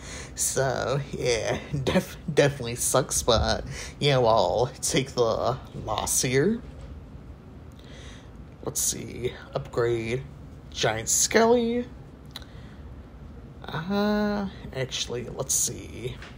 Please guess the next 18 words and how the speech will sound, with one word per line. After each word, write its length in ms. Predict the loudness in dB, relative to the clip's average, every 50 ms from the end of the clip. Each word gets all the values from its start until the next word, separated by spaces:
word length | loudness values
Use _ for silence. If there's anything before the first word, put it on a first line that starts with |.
| -12 -12 -12 -8 -4 -4
upgrade. 640 | -4 -2 0 0 2 2 2 0 0 0 -2 -2 -2 -6 -12 -14 -14 -14 -14 -14 -12 -14 -14 -14 -14 -16 -16 -16 -16 -16 -16 -16 -16 -16 -16 -16 -16 -16 -16 -16 -16 -16 -16 -16 -16 -16 -14 -14 -10 -8
And 800 | -6 -4 -2 0 2 2 4 4 4 4 4 4 4 2 0 -2 -6 -10 -14 -14 -4 -2
let's 180 | 0 2 4 2
see 240 | 2 2 2 0
how 500 | 0 2 4 4 4 4 4 4 4 2 2 0
this 320 | 2 2 4 4 4 4
goes. 540 | 6 8 8 8 8 8 6 4 2 0 0 2 4
I 180 | 6 6 6
know 540 | 4 0 -2 0 2 2 4 4 4 2 2 0 -4 -6 -8 2 6
I've 640 | 8 8 10 10 8 6 6 4 2 -4 -6 -4 -2
most 420 | 2 6 6 6 6 4 2 4
likely, 720 | 6 6 6 6 4 2 2 2 2 2 2 2 0 0 -4 -8 -10 -10 -6 0
uh, 400 | 2 4 4 6 6 6 4 4 2 2
lost 380 | 6 8 8 8 8 6 2 0
this 220 | 0 2 2 4
round, 440 | 4 4 6 6 4 4 2 4 4
but 540 | 6 6 8 8 6 6 6 4 0 -6 -10 -10 -10 -10 -6 0 4
we'll 560 | 6 8 10 10 10 10 10 10 8 8